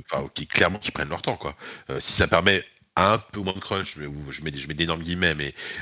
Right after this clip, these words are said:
euh, mais, et puis, euh, un jeu, un jeu, un jeu qui soit aussi au moins, enfin, s'ils arrivent à faire un jeu qui arrive ne serait-ce qu'à la cheville du premier, euh, <laughs> ça sera pas mal. Mais, euh, et puis voilà, et cette année, on a, c'est bon, on a ce qu'il faut. Euh,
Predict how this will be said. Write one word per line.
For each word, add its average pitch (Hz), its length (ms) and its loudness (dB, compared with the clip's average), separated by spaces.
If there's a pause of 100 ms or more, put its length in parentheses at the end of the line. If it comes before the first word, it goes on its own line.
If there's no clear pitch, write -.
(100)
euh, 67 180 0
mais, 82 160 4
et 78 180 0
puis, 82 340 -4
euh, 71 240 -2
un 73 100 -4
jeu, 78 300 -4
un 71 80 -2
jeu, 78 200 -8 (100)
un 69 80 -6
jeu 76 220 -8
qui - 160 -14
soit 73 320 -4
aussi - 320 -4
au 87 80 -4
moins, 90 160 0
enfin, 80 260 -6 (520)
s'ils - 360 0
arrivent 85 140 6
à - 40 2
faire 82 160 4
un 82 120 0
jeu 98 100 -6
qui - 120 2
arrive 78 280 0
ne 80 80 -6
serait-ce 90 200 0
qu'à 85 80 2
la 76 60 0
cheville 78 180 -4
du 73 60 -10
premier, 92 320 -6
euh, 67 160 -6
<laughs> - 180 -6
ça 123 60 2
sera - 200 4
pas 73 140 2
mal. 92 160 2 (460)
Mais, 76 180 2
euh, 69 280 2
et 71 60 -2
puis - 100 -4
voilà, 87 300 4
et 65 100 -4
cette - 220 -6
année, 82 180 0
on 76 120 -6
a, 65 140 -2
c'est - 140 -10
bon, 80 140 -6
on - 20 -10
a 62 60 -6
ce - 80 -2
qu'il - 100 -12
faut. 82 220 -8
Euh, 57 40 -14